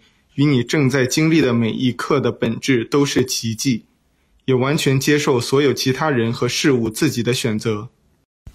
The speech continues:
而在你自己的行为上，你却不会因为任何目标或者任何的追逐去做任何事情，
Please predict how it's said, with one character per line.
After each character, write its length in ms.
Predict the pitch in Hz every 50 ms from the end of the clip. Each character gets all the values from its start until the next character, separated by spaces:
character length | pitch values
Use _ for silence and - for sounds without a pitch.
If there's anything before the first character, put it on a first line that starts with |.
| - -
而 120 | - 143 143
在 160 | 143 185 170
你 160 | 151 131 123
自 180 | 110 - - -
己 120 | - 127
的 140 | 117 123 120
行 240 | - - 135 131 147
为 180 | 147 123 117
上， 360 | 117 - - 127 113 104 - - _ _ _
你 100 | - 131
却 160 | 127 - 160
不 200 | 147 139 143 139
会 180 | 139 185 180 160
因 240 | 160 165 160 160 156
为 320 | 135 127 120 120 123 - -
任 220 | 175 180 147 131
何 140 | - - 127
目 200 | 135 151 139 120
标 240 | 104 139 139 139 143
或 180 | 139 - 147
者 120 | 123 120 117
任 220 | 113 160 151 135
何 180 | 135 - 127 120
的 120 | 117 131
追 200 | 131 - 170 170
逐 220 | 156 - 120 117 113
去 180 | 113 - -
做 160 | 135 139 151 147
任 200 | 147 185 165 131
何 180 | - 123 113
事 220 | 110 - - 131 117
情， 320 | - - 113 - - -